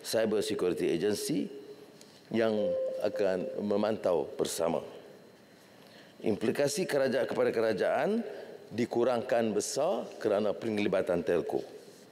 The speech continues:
Dan syarat yang kedua, yang ketat, ialah harga kepada pengguna mestilah di paras yang rendah, seperti mana kita pastikan ditetapkan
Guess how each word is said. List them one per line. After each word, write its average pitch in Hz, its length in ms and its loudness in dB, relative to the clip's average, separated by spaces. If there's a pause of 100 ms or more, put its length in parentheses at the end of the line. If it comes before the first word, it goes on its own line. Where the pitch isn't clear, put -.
(640)
Dan 131 480 0 (160)
syarat 156 480 0
yang 120 160 4
kedua, 143 480 2
yang 107 160 -2
ketat, 180 400 0
ialah 113 320 2 (400)
harga 175 640 2 (240)
kepada 113 400 2
pengguna 143 560 2 (480)
mestilah 127 480 2
di 117 80 0
paras 107 320 0
yang 95 160 2
rendah, 127 320 2 (400)
seperti 95 320 2
mana 107 240 4
kita 95 160 2
pastikan 110 640 0
ditetapkan 107 720 0